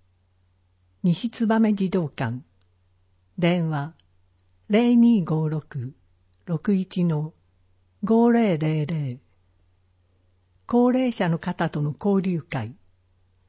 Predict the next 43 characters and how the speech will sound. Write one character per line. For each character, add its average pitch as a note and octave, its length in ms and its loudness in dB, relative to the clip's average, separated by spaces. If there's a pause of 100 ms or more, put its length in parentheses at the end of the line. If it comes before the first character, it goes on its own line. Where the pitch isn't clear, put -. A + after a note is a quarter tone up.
(240)
時、 D#3 520 -6 (460)
四 - 220 -4
月 G#3+ 280 -2
三 D#3+ 180 0
日 - 280 -6
月 D3+ 320 -6
曜。 C#3+ 320 -6 (920)
午 A#3+ 160 2
後 F#3 160 -4
二 G#3+ 220 6
時 G#3 120 -4
か E3 160 -8
ら C#3+ 260 -6
二 G3+ 200 6
時 F3+ 140 -2
三 G3 280 2
十 F3+ 120 0
分。 B2 420 -6 (1200)
ト A#3+ 100 2
ー A#3 240 4
ン A3 100 4
チ - 160 -4
ャ G3+ 100 2
イ - 20 4
ム D3+ 160 0
で E3 260 -10 (120)
レ G#3+ 120 0
ッ A3+ 140 -2
ツ - 180 -10
ミ G3+ 220 6
ュ B3 60 4
ー - 20 2
ジ - 140 -12
ッ - 20 -20 (120)
ク。 - 120 -20 (1040)
時、 E3+ 540 -6 (400)
四 B3 200 -2
月 G#3 300 -2
十 A3+ 220 2
五 G#3+ 120 4
日 E3 320 -2
土 D#3+ 180 -4
曜。 E3 340 -4